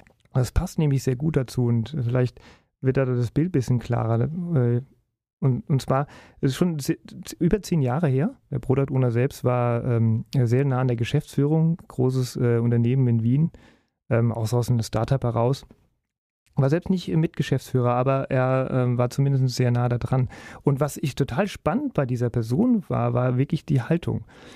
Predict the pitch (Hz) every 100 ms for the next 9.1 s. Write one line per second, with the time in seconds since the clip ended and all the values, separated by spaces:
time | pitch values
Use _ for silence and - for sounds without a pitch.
0 | - - - 131 135 131 127 202 - 220
1 | - 135 160 202 - 165 151 139 180 180
2 | - 147 147 135 - 120 120 - _ _
3 | _ _ _ _ _ _ 131 135 190 139
4 | 123 120 117 202 156 143 - 131 123 120
5 | - 135 120 127 131 127 117 117 160 -
6 | - - - _ 127 123 147 151 135 123
7 | - - - _ - 123 156 143 135 123
8 | 110 113 135 120 110 123 113 113 113 101
9 | 98